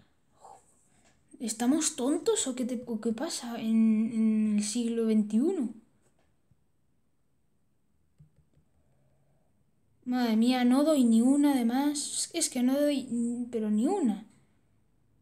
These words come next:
Ni una, que no, es que no doy nada. Se la paso a ese, bueno, ve-, muy buena partida. Esta sí que sí, ya la hemos ganado. No, no está nada mal.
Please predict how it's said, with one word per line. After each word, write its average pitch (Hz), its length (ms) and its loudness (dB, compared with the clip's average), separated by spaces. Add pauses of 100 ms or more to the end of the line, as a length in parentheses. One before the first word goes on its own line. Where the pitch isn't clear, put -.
(140)
Ni 220 80 0
una, 262 320 0
que 226 100 -8
no, 220 360 -2
es - 160 -16
que 262 100 -6
no 226 160 -2
doy 240 140 -2
nada. 220 340 -2 (320)
Se 247 160 -6
la 247 140 2
paso 302 260 -2
a 262 100 0
ese, 294 280 0
bueno, 240 420 0
ve-, 254 220 -4
muy 294 280 0
buena 269 300 -2
partida. 254 580 -2
Esta 240 380 -4
sí 311 320 2
que 233 160 0
sí, 285 400 -2 (460)
ya 247 240 0
la 247 100 -2
hemos 285 240 0
ganado. 240 580 -2
No, 240 600 2
no 247 320 0
está 220 420 -4
nada 233 440 2
mal. 247 300 -2